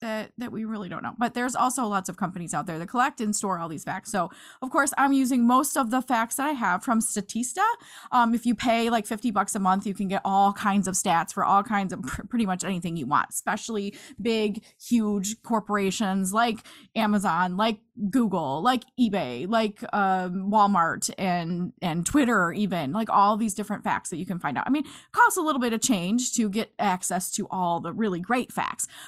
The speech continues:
but there's a lot of free information out there as well. And these are tracked by public record. So all that to say that I'm getting all of the information here. It's not off the top of my head. It's not some random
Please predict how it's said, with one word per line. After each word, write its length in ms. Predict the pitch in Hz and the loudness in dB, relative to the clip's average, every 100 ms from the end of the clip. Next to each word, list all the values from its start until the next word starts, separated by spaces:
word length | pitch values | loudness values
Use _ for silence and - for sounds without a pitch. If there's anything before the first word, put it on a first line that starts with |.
| - | -4
but 140 | 370 | 0
there's 160 | 381 320 | 0 0
a 60 | |
lot 200 | 320 311 | 0 0
of 80 | 294 | 0
free 140 | - | -2
information 560 | 254 202 190 175 165 190 | -2 -2 -4 -6 -6 -4
out 140 | 160 | -4
there 160 | 175 160 | -4 -6
as 120 | 175 | -4
well. 140 | 175 147 | -2 -2
And 100 | 190 | -2
these 140 | 185 | -2
are 140 | 160 - - - | -6 -8 -18 -16
tracked 420 | - 233 202 226 | -2 0 0 0
by 140 | 202 185 | 0 0
public 480 | - 247 208 196 185 | 0 0 0 -2 -4
record. 460 | 151 - - - - _ | -6 -6 -10 -18 -20 _
So 380 | - 240 151 - _ _ _ _ _ _ - - | -2 0 0 -4 _ _ _ _ _ _ -12 4
all 140 | 240 | 4
that 160 | 254 247 | 4 0
to 100 | 208 | 0
say 220 | 208 185 | 0 -2
that 100 | 185 | -2
I'm 100 | 190 | -2
getting 280 | 196 214 220 | 0 0 0
all 320 | 202 196 202 - | 2 2 0 -2
of 240 | 208 185 | -4 -4
the 120 | 202 | -8
information 600 | - 190 185 185 165 185 | -6 -6 -4 -4 -4 -4
here. 220 | 190 180 170 | -2 -2 -6
It's 120 | - | -4
not 140 | 143 | 0
off 140 | 190 214 | 0 -2
the 80 | |
top 220 | 240 254 240 | -2 -2 0
of 60 | |
my 120 | 269 | 0
head. 340 | 269 214 202 196 | 2 0 0 -2
It's 100 | 196 | -4
not 180 | 180 - | -4 -2
some 220 | 240 202 | -2 0
random 400 | 220 226 233 | 0 0 2